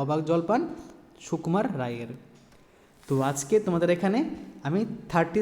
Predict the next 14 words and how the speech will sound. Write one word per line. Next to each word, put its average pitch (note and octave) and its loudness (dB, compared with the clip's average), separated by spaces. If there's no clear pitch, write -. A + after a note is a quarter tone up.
সিক্সটা G3 0
প্রশ্ন E3 2
আলোচনা D3+ 0
করলাম, C3 -2
কারণ D3+ 2
একটা D3 -2
প্রশ্ন E3 0
ডাবল D#3 4
হয়েছে। E3+ 0
তো - -4
এই E3+ -2
থার্টি D#3 2
সিক্সটা A#3 2
প্রশ্ন D#3+ -2